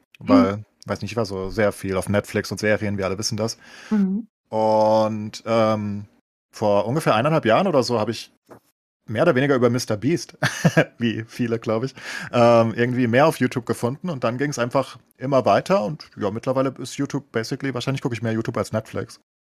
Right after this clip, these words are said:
Speaker 1: Und einfach, weil
Speaker 2: Ja.
Speaker 1: die mir halt gute Sachen vorschlagen, die ich auch wirklich gerne gucke. Das ist zwar nicht so null acht fünfzehn Trash-T V,
Speaker 2: Mhm.
Speaker 1: sondern sehr viele Dokus auch einfach und alles Mögliche, was sie mir zeigen, die die hochladen.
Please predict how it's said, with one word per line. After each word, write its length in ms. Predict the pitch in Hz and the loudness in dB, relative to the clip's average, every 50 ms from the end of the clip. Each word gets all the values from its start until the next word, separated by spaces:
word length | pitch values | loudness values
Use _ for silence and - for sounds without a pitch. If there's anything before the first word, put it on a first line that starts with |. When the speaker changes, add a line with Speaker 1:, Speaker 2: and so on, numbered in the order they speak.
| _ _ _ _ _ | _ _ _ _ _
Speaker 1:
Und 300 | - 104 98 95 101 - | -8 -8 -8 -8 -10 -8
einfach, 260 | - 110 92 120 104 - | -6 -2 -2 -2 2 2
weil 120 | 104 104 | 2 4
Speaker 2:
Ja. 60 | - | 4
Speaker 1:
die 100 | 131 110 | 2 0
mir 160 | 98 101 95 | -2 -2 -4
halt 100 | 95 95 | -4 -6
gute 220 | - - 101 - 101 | -8 -8 -10 -10 -6
Sachen 240 | 95 104 - - 98 | -6 -6 -6 -8 -8
vorschlagen, 460 | - 107 104 101 - 107 101 98 101 | -4 -4 -4 -2 0 -2 -2 -2 -4
die 60 | 101 | -8
ich 100 | 101 101 | -8 -10
auch 100 | 95 92 | -10 -10
wirklich 240 | 104 - 110 101 - | -10 -10 -10 -8 -6
gerne 240 | - 101 98 98 - | -6 -4 -4 -6 -8
gucke. 320 | - 104 - - 101 104 | -10 -12 -10 -10 -10 -10
Das 100 | 107 101 | -8 -10
ist 80 | 104 - | -8 -6
zwar 140 | - 113 | -6 -6
nicht 80 | 107 107 | -6 -4
so 100 | - 110 | -4 -4
null 160 | 104 104 104 | -2 0 0
acht 140 | 104 98 - | 0 0 0
fünfzehn 480 | - 127 - - - 123 113 104 107 113 | -4 -6 -6 -2 -2 0 0 0 -2 -4
Trash-T 360 | - - 120 - - - 156 | -4 -4 -4 -4 -6 -6 -6
V, 200 | 143 156 160 160 _ _ _ _ _ _ _ _ _ | -6 -6 -8 -8 _ _ _ _ _ _ _ _ _
Speaker 2:
Mhm. 140 | - 214 214 | -2 0 2
Speaker 1:
sondern 260 | 208 202 98 101 95 | 2 0 0 -2 -2
sehr 120 | 98 110 107 | -2 -4 -4
viele 200 | - 123 107 98 | -2 -4 -4 -2
Dokus 400 | - 107 123 - - 185 131 107 | -2 -2 -2 0 0 -2 0 0
auch 120 | 98 - | -2 -2
einfach 300 | - 95 95 104 - 98 | -2 -6 -6 -8 -10 -10
und 140 | - 101 - | -10 -10 -10
alles 220 | 95 95 101 - | -10 -10 -8 -8
Mögliche, 380 | 107 104 101 - - 110 - 113 | -8 -8 -8 -8 -8 -8 -6 -4
was 120 | 104 104 | -4 -4
sie 80 | - 113 | -4 -4
mir 160 | 104 101 101 | -4 -4 -4
zeigen, 400 | - - 107 98 98 117 131 139 - _ _ _ _ | -2 0 0 0 0 0 -4 -10 -14 _ _ _ _
die 80 | - 107 | -12 -10
die 300 | 98 101 98 - 104 104 110 - _ _ _ _ _ _ _ _ _ - | -8 -8 -8 -8 -10 -10 -12 -16 _ _ _ _ _ _ _ _ _ 0
hochladen. 560 | 120 110 - 110 104 95 98 117 139 165 | 0 0 2 4 4 4 2 0 -2 -6